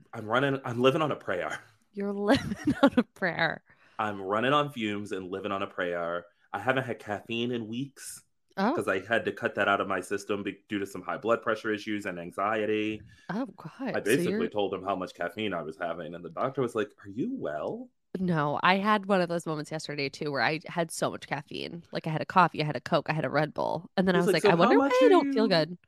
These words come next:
Speaker 1: he was like, "How much caffeine are you having in a day, buddy? 'Cause you've got a lot of anxiety." And I said, "Well, you know, I'm having a quad latte in the morning, and I'm washing that down with, like, you know, a three, a three-shot latte at about three,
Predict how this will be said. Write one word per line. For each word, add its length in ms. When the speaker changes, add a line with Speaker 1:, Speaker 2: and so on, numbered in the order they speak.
Speaker 1:
he 80
was 80
like, 100
"How 120
much 280
caffeine 360
are 20
you 140
having 300
in 100
a 80
day, 340
buddy? 340
'Cause 160
you've 120
got 180
a 40
lot 180
of 80
anxiety." 500
And 80
I 60
said, 200
"Well, 100
you 120
know, 120
I'm 120
having 240
a 60
quad 340
latte 400
in 100
the 60
morning, 480
and 100
I'm 120
washing 380
that 300
down 840
with, 200
like, 300
you 120
know, 280
a 360
three, 320
a 40
three-shot 400
latte 560
at 120
about 340
three, 120